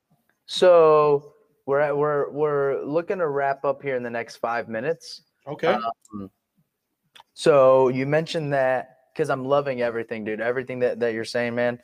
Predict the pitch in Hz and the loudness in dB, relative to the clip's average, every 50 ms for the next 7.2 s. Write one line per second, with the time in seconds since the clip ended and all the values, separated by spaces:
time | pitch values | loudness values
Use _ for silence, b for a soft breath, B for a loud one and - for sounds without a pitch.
0 | b b b b b b - 120 131 135 139 139 147 151 160 - 175 165 147 139 | b b b b b b -6 -4 -2 -2 0 0 0 0 0 -2 0 0 0 2
1 | 131 131 135 135 127 127 123 127 110 117 120 117 113 113 110 107 104 - - - | 0 -2 0 2 2 2 2 2 2 2 4 2 2 0 -2 -2 -4 -6 -6 -6
2 | 113 110 110 107 107 104 101 101 98 - - 95 90 78 65 65 64 62 _ _ | -6 -4 -2 -2 -4 -4 -6 -6 -8 -6 -6 -6 -4 -6 -6 -10 -12 _ _ _
3 | _ _ _ _ _ - 113 - - _ _ _ _ _ _ _ _ - 120 - | _ _ _ _ _ -8 -8 -8 -8 _ _ _ _ _ _ _ _ -6 -6 -4
4 | - - 170 165 - - - 160 156 - - - 143 135 131 127 - - 127 113 | -2 -2 -2 -4 -4 -6 -8 -8 -8 -6 -4 -2 0 0 -2 -2 -2 -2 -2 -2
5 | - - - 113 110 107 107 101 95 92 95 82 82 - _ _ _ _ _ _ | -2 -4 -6 -6 -4 -4 -6 -6 -6 -8 -8 -10 -10 -14 _ _ _ _ _ _
6 | _ _ - 117 117 117 120 120 - 156 160 160 - - - - - 127 120 113 | _ _ -4 -2 -2 -2 -4 -6 -6 -8 -8 -8 -8 -12 -18 -10 -6 -4 -2 -2
7 | 107 104 101 98 | -2 -2 -4 -8